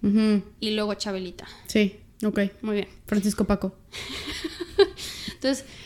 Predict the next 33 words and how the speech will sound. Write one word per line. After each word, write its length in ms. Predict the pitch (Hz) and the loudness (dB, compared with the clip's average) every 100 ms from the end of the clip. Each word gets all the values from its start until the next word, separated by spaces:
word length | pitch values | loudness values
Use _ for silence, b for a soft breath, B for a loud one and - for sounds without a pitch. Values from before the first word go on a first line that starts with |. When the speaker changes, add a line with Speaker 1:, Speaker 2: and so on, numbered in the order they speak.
| B | B
Speaker 2:
Francisco 840 | - 240 233 285 285 - 294 320 - - | -2 0 0 -2 -4 -4 -6 -6 -16 0
Speaker 1:
Paco. 320 | 220 220 196 | 4 6 4
Speaker 2:
Paco 380 | 185 185 214 339 | 2 0 -2 0
Speaker 1:
Ujú. 280 | 214 202 202 - | 2 2 2 -4
Speaker 2:
Jorge 500 | - 262 254 277 - 285 | -4 2 2 2 -2 -4
Stanley 500 | - - 233 233 233 | -6 -4 -2 -2 -2
Albaitero 760 | 202 185 180 - 185 202 294 - b b b b b b - | -2 -4 -6 -6 -6 -4 -6 -10 b b b b b b -8
fue 200 | - 277 | 0 2
un 80 | 302 | 2
presentador 720 | 311 320 277 233 220 214 214 | 0 0 0 -2 -2 -2 -2
de 140 | 214 220 | -2 0
varios 360 | 214 214 226 | 0 0 -4
programas 580 | - 214 202 190 196 196 - | -6 -6 -4 -4 -4 -6 -10
de 220 | 208 220 | -6 -4
la 160 | 208 202 | -4 -4
televisión 460 | 208 202 202 220 220 | -4 -4 -4 -4 -2
mexicana 440 | 226 - 208 202 | -4 -6 -6 -2
en 80 | 196 | -2
los 160 | 196 | -2
noventas, 680 | 208 214 233 233 196 - - - | -2 0 0 0 -6 -12 -16 -4
una 300 | 247 240 240 | 2 2 2
figura 480 | 240 208 214 214 214 | 0 -2 0 0 0
de 100 | 202 | -2
los 160 | 190 | -2
medios 300 | 196 208 202 | 0 0 0
de 80 | 196 | -4
comunicación 680 | 196 185 185 185 - 202 - - | -4 -4 -4 -4 -4 -4 -4 -8
muy 380 | 233 240 269 302 294 | 2 4 6 4 2
querida 420 | 311 202 196 311 - | -2 -2 -4 -8 -8
por 160 | - 220 | -4 -2
muchísimas 680 | 214 208 - 220 220 208 | -2 -4 -4 -2 -2 -4
familias 460 | 202 196 196 190 185 | -4 -6 -6 -6 -8
mexicanas. 680 | 180 - - 208 - - - | -8 -10 -10 -10 -10 -16 -20